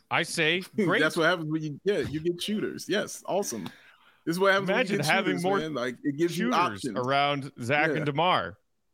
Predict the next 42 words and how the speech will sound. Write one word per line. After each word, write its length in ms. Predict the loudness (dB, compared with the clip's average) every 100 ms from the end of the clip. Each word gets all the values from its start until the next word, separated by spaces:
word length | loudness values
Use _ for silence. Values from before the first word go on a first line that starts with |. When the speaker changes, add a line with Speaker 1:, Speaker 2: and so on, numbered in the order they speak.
| _ _
Speaker 2:
You 120 | -4 -2
look 100 | 2
like 200 | 2 2
an 100 | 2
N 140 | 0
B 180 | 2 2
A 140 | 2
team, 360 | 2 0 2 2
Speaker 1:
Would 100 | 0
Speaker 2:
like 80 | 2
Speaker 1:
be 100 | 2
a 40 | 2
Speaker 2:
a 20 |
Speaker 1:
nice 220 | 2 0
thing. 100 | 0
Speaker 2:
modern 400 | 2 4 2 2
N 220 | 0 0
B 180 | 0 0
A 180 | 0 -2
team 160 | 0 2
Speaker 1:
Yeah. 400 | 2 2 0 -2
Speaker 2:
when 120 | -2
you 100 | -2
get 200 | -2 -2
these 220 | -2 -4
things, 380 | -4 -6 -6 -4
and 120 | -2
that's 220 | -2 0 -2
a 80 |
good 220 | 0 0 2
Speaker 1:
Maybe 240 | 2 2
Speaker 2:
thing 80 | 0
Speaker 1:
the 80 | 0
Speaker 2:
for 60 |
Speaker 1:
Bulls 260 | 2 0 0
will 140 | 0
Speaker 2:
Chicago 180 | 4 2
Speaker 1:
average 300 | 2 -2 -4
Speaker 2:
Bulls. 100 | -2
Speaker 1:
more 340 | 0 0 -2 -8 -18 -4
than 160 | -4 -4 -10 -2
thirty 440 | 0 0 -2 -4